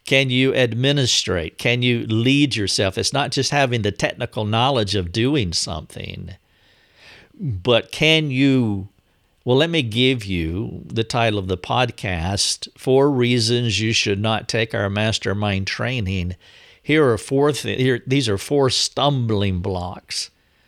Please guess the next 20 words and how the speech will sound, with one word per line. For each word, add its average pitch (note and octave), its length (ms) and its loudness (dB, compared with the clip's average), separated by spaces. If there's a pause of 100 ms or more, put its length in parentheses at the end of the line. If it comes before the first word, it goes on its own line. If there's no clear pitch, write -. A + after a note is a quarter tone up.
(540)
And A2+ 160 -4
these C#3 220 4
have C3 200 2
been A#2 220 2
the A2 80 0
most A#2 580 0
common A2+ 880 -4 (320)
for A2 160 0
those A2 680 2
that G#2+ 400 -2 (360)
have G#2+ 240 -2
not A2 300 -2
finished G2+ 600 -2
our G2 200 0
course. E2+ 760 -4 (520)
The G#2+ 100 -2
first B2 360 2
one A2+ 160 0
is F#2+ 260 0
fear. A2 720 -6